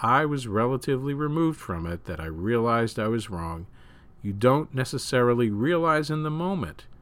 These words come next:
that it's not right. Instead, you think there's something wrong with me for not wanting to join in. After nifty's twenty twenty-one North American president, Fletcher Block, read the piece, he reached out to the young women.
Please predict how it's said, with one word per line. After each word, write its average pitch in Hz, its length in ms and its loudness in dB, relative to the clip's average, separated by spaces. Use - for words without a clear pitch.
that - 120 -14
it's - 180 -10
not 104 280 -2
right. 101 360 -4
Instead, 135 460 4
you 175 120 0
think 135 240 -4
there's 127 180 -2
something 120 420 0
wrong 160 300 2
with 110 160 0
me 107 160 2
for 117 180 -4
not 104 360 2
wanting 87 340 -6
to 107 120 -6
join 117 360 0
in. 101 300 -2
After 139 360 2
nifty's 139 480 4
twenty 131 240 2
twenty-one 123 460 4
North 123 220 4
American 117 540 4
president, 139 720 0
Fletcher 110 500 0
Block, 101 680 4
read 127 400 4
the 127 80 2
piece, 127 400 -2
he 139 120 -2
reached 139 400 -2
out 98 220 0
to 117 120 -4
the 110 120 0
young 90 260 -2
women. 120 360 0